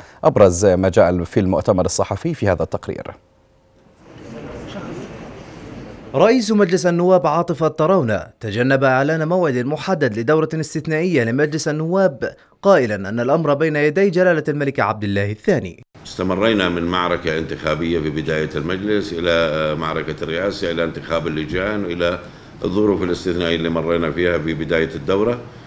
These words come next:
Speaker 3: من ثقة وموازنة وأسعار، فاليوم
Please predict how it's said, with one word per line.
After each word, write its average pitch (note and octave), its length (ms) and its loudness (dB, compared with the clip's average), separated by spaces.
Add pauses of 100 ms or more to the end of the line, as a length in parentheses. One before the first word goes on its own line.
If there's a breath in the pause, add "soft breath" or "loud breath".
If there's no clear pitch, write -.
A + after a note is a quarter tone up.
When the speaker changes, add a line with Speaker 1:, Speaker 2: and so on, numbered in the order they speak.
(240 loud breath)
Speaker 3:
من E2 160 0
ثقة F#2+ 380 2
وموازنة E2+ 720 0
وأسعار، E2+ 680 0 (540 loud breath)
فاليوم E2+ 1400 2